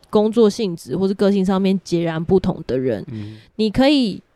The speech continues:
Speaker 1: 在生活各个领域上面有很多人生的导师，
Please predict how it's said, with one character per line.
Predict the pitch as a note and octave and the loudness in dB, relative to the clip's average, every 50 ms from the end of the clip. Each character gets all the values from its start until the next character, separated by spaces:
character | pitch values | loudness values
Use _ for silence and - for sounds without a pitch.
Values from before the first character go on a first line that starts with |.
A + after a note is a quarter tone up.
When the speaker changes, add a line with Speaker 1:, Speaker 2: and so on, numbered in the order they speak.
| _ _ _ _ _ | _ _ _ _ _
Speaker 1:
在 | - B3+ B3+ B3 A#3+ | -6 -4 -2 -2 -2
生 | A#3 - A#3+ A#3 A#3+ | -2 -2 -2 0 2
活 | A3+ G#3 F3+ | 2 2 2
各 | F#3 - A3 | 2 0 0
个 | G3+ F#3 E3+ | 0 0 0
领 | E3+ E3+ E3 E3 - | 0 -2 -4 -4 -4
域 | - G3+ F#3+ F3 E3+ | -2 -2 0 -2 -2
上 | - - - A3 G3 | -4 -6 -4 -2 -2
面 | F#3+ G3+ G3 F#3 F3 E3+ F#3 - | 0 0 0 -2 -2 -4 -4 -2
有 | F3+ F3+ F3+ | 0 0 2
很 | G#3 G#3+ F#3 | 2 0 0
多 | F3 F3+ F#3+ G#3 | 0 0 2 2
人 | G#3 F#3 E3+ F3 | 2 0 -2 -2
生 | F3 - F3 F3+ | -2 -2 0 0
的 | F3+ F3 | 0 -2
导 | E3+ - F3 - - - | -2 -4 -8 -8 -8 -10
师， | - - - - - F3+ F3 - - | -10 -10 -10 -10 -10 -10 -10 -10 -12